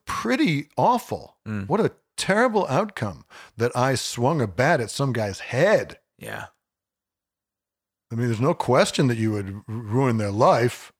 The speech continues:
Speaker 1: Maybe not to kill them, but certainly
Speaker 2: Certainly some
Speaker 1: potentially lethal.
Speaker 2: s-, potential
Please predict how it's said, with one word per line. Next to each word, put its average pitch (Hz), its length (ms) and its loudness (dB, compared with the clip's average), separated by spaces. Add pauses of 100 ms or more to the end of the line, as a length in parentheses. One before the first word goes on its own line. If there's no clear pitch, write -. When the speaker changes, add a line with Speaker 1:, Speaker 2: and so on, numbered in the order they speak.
(160)
Speaker 1:
Maybe 123 240 -2
not 101 240 -6
to - 80 -20 (100)
kill 165 220 0
them, 107 220 -4
but 90 160 -10 (760)
certainly 123 640 -6 (520)
Speaker 2:
Certainly 117 360 -12
some 113 200 -8
Speaker 1:
potentially 117 460 -2
lethal. 92 400 -8
Speaker 2:
s-, 123 60 -12
potential 113 720 -8